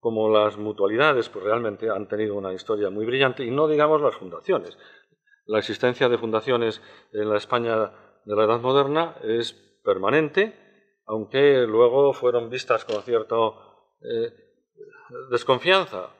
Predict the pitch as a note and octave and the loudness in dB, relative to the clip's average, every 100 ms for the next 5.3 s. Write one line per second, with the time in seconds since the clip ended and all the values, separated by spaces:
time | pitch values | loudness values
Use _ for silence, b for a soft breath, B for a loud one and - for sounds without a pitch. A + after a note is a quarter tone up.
0 | _ _ _ - G2+ - G2 G2+ G2+ A#2+ | _ _ _ -8 -8 -6 -12 -6 -2 0
1 | A2 - G2 A#2 A2 A2+ A2+ G#2+ A#2+ E3 | -2 -4 -8 -2 -2 0 0 0 0 -2
2 | A#2+ F2 F2 - B B B B - G#2 | -2 -10 -14 -16 B B B B -2 0
3 | A2 - - - A2 G#2+ A2 G#2+ G#2+ C3+ | 0 -2 -14 -20 -4 0 0 -2 -6 -6
4 | - G#2+ G2 F#2+ F#2 G#2+ G2+ G#2 A#2 D3 | -4 -2 -2 -4 -6 -8 -6 -6 -6 -2
5 | C3+ A#2 | 0 0